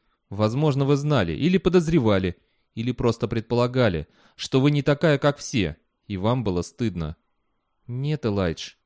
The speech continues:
вы не заставите меня устыдиться, что бы вы ни говорили. Если иметь мужем робота необычно даже на Авроре, то лишь потому, что необычен такой робот, как Джендер. Роботы на Солярии,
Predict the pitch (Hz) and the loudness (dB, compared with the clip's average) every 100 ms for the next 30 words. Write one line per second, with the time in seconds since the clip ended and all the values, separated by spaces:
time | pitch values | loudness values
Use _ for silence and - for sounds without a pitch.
0 | _ _ _ _ - 143 185 180 160 147 | _ _ _ _ -4 0 2 2 0 0
1 | - 175 185 185 180 180 175 160 - - | -2 0 0 0 -2 0 2 0 0 -2
2 | 160 175 - 110 - - 185 180 175 180 | -2 -2 -2 -6 -4 0 2 2 2 2
3 | 156 165 170 180 98 82 _ _ _ _ | 2 2 2 0 -2 -6 _ _ _ _
4 | - 113 190 202 165 160 190 180 156 190 | -12 0 2 2 2 2 2 2 2 2
5 | 151 131 143 190 131 - 92 - _ - | 2 2 2 2 2 -2 -6 -8 _ -6
6 | 120 131 156 190 - 110 101 139 123 127 | -2 0 0 -2 -2 -4 0 0 2 0
7 | 131 135 202 175 87 _ _ - _ 156 | 0 2 2 2 0 _ _ -20 _ 2
8 | 180 175 - 156 175 208 151 - _ _ | 2 2 0 0 2 2 2 -2 _ _
9 | _ - - 139 143 147 165 185 131 127 | _ -10 -4 0 0 2 2 0 -2 -2
10 | 127 151 160 165 139 156 143 143 180 127 | 2 2 4 2 2 0 0 2 4 4
11 | 87 - _ _ _ _ _ - 131 226 | -2 -6 _ _ _ _ _ -4 2 4
12 | 180 151 135 - 147 151 127 107 92 92 | 4 2 0 0 2 4 4 2 -2 -8